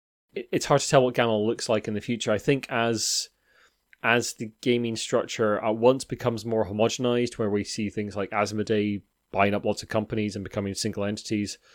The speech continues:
and also lots and lots of independents, uh,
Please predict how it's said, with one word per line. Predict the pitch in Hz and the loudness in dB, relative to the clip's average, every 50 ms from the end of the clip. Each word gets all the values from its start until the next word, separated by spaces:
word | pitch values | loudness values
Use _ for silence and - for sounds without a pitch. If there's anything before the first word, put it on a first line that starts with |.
| - - - - _ _ _ | -20 -20 -20 -20 _ _ _
and | - 107 107 104 | -4 -4 -2 0
also | - 113 104 101 - - 120 107 104 | 2 4 4 4 2 0 0 2 2
lots | 110 113 117 - | 2 2 0 0
and | - 113 | -2 0
lots | 107 110 104 - | 0 0 0 0
of | 107 101 | -2 -2
independents, | 104 95 110 - - 135 143 147 143 120 92 87 - - - - - - - - _ _ 131 - - 127 | -2 -2 -4 2 4 4 4 6 4 0 0 -2 -8 -8 -8 -6 -6 -6 -8 -12 _ _ -16 -10 -4 -2
uh, | 104 98 | -2 -2